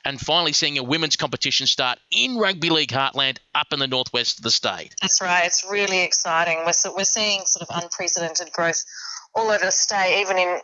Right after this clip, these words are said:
Speaker 2: areas where A F L is not necessarily the, you know, the longest standing code or the most popular, but we're finding that, uh, where we're offering that opportunity for women, especially to get involved, it's really taking off. So it's exciting.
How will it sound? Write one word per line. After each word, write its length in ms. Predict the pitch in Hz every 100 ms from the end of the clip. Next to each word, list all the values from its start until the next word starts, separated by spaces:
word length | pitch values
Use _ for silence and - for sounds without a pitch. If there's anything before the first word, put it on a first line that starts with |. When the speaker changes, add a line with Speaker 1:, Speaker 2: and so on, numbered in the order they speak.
| -
Speaker 2:
areas 420 | 220 214 202 196 -
where 220 | 196 190
A 160 | 190
F 140 | 202 214
L 60 |
is 100 | 202
not 160 | 208 190
necessarily 560 | 196 - - 196 190 190
the, 280 | 190 180 185 - - - _ -
you 80 | 208
know, 140 | 196
the 100 | 208
longest 640 | 202 196 196 202 - - -
standing 580 | - - 202 196 190
code 440 | 185 226 220 226 214
or 80 | 190
the 80 |
most 240 | 190 190 -
popular, 400 | 208 - 233 269
but 160 | 247 202
we're 80 |
finding 560 | 196 214 202 202 202 190
that, 220 | 185 175 - _ -
uh, 180 | 180
where 160 | 175 180
we're 80 | 175
offering 400 | 180 180 190 170
that 140 | 170
opportunity 520 | 165 - - 185 185
for 160 | 170 180
women, 460 | 170 214 208 202 -
especially 420 | - - 220 -
to 80 | 262
get 160 | 196 175
involved, 380 | 170 190 240 190
it's 240 | 170 -
really 160 | 185 175
taking 340 | 170 165 165
off. 160 | 185 175
So 220 | - 170
it's 140 | -
exciting. 440 | 175 - 170 175